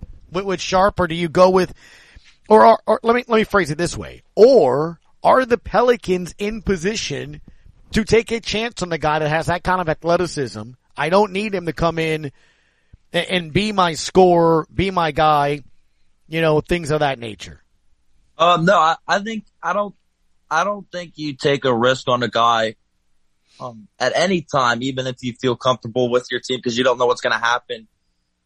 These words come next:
Speaker 2: um, throughout the season. You wanna have a guy that's been there before and has kind of had that experience. That way, when he is called up, he's able to at least contribute a little bit more, a little bit better, um, to help fill that role if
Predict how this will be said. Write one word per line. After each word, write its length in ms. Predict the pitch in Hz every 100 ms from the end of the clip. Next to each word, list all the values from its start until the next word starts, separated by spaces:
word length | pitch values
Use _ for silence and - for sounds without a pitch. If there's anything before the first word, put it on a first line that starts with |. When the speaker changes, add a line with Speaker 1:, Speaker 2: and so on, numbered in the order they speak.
| -
Speaker 2:
um, 300 | 139 117 104
throughout 400 | 131 135 139 135
the 80 | 120
season. 440 | - 143 131 123
You 120 | 127
wanna 180 | 135 131
have 240 | 123 127 127
a 60 |
guy 260 | 117 123 120
that's 280 | 117 117 -
been 220 | 127 127
there 120 | 123
before 520 | 117 120 - 123 123
and 160 | 123 117
has 160 | 120 107
kind 180 | 123 120
of 80 | -
had 240 | 117 123
that 120 | 120 113
experience. 500 | - - 117 117 -
That 180 | 117 113
way, 140 | 120
when 160 | 113 117
he 120 | 117
is 140 | 123 -
called 340 | 117 113 107
up, 220 | 113 - _ _ _ _ _ _
he's 200 | 123 123
able 260 | 139 139 135
to 160 | 143
at 100 | 131
least 280 | 131 143 -
contribute 500 | 131 110 147 127 139
a 60 | 127
little 200 | 127 135
bit 200 | 131 120
more, 440 | 110 131 143 123 120
a 40 |
little 160 | 127 123
bit 240 | 113 98
better, 380 | 131 139 123 110 _ _ _ -
um, 240 | 127 123 117
to 160 | 127 104 _
help 260 | 143 139 _
fill 160 | 139 139
that 180 | 135 -
role 300 | 120 135
if 100 | 131